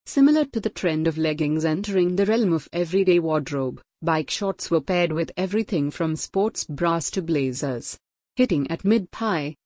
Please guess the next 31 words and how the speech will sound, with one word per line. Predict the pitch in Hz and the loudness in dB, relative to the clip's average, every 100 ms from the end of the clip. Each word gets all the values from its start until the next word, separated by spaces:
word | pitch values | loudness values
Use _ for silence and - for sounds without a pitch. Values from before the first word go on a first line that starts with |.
| - | -4
bike | 165 156 - | -2 -2 -4
shorts | - 196 - - | -2 -2 -2 -4
showed | - 175 160 - | 2 2 2 -2
off | 180 - | -4 -2
just | 233 247 - | -2 0 0
enough | 190 185 - | 0 0 -2
skin | - - 190 180 | -6 0 0 0
to | 151 | -6
keep | - 180 135 | -4 -4 -2
the | 151 | -2
imagination | 175 185 196 185 147 139 185 214 | 0 0 0 -2 -2 -2 -2 -2
enticed | 180 165 233 254 - - | -2 -2 0 0 -2 -4
but | 165 - | -4 0
remained | 175 180 196 202 | 0 2 2 0
modest | 180 196 208 214 233 | 0 0 0 -2 0
enough | 208 208 | 0 0
for | - 165 143 | -2 -2 0
a | |
day | 147 170 | 2 2
on | 160 165 | 2 -2
the | |
town. | - 180 143 131 135 _ _ _ _ _ _ _ | -2 -2 -2 -4 -8 _ _ _ _ _ _ _
Who's | 254 254 | 2 2
to | - | 0
say | 233 226 220 | -2 0 0
what | 185 202 - | 0 -2 -4
the | 170 | -8
future | - 220 - 147 | -4 -4 -2 -4
of | 147 147 | -4 -6
fashion | 165 156 - 190 | -4 -4 0 -2
holds? | 165 202 151 131 - | 0 -2 -2 -2 -8